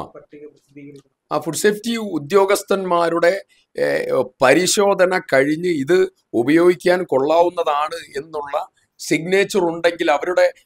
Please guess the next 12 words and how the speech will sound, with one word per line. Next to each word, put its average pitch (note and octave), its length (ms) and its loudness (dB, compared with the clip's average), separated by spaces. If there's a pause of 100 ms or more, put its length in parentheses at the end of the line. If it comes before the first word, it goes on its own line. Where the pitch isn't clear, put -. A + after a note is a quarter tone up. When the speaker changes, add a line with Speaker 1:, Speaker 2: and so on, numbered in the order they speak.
(120)
Speaker 2:
അവരുടെ F3+ 420 0
ആ, D3 100 0 (160)
ഏ, C3+ 100 0 (220)
ഈ C3 120 -8 (600)
കൃത്യതയാർന്നതായിരിക്കുന്ന D#3+ 1400 0 (240)
അവരുടെ D3 340 -4 (260)
സാക്ഷ്യപത്രം F3 840 0
ഉണ്ടെങ്കിൽ E3+ 280 0
മാത്രമേ D#3+ 320 2
വിതരണം F#3+ 260 2
ചെയ്യാൻ G3 160 4
പറ്റുള്ളൂ. E3+ 260 -8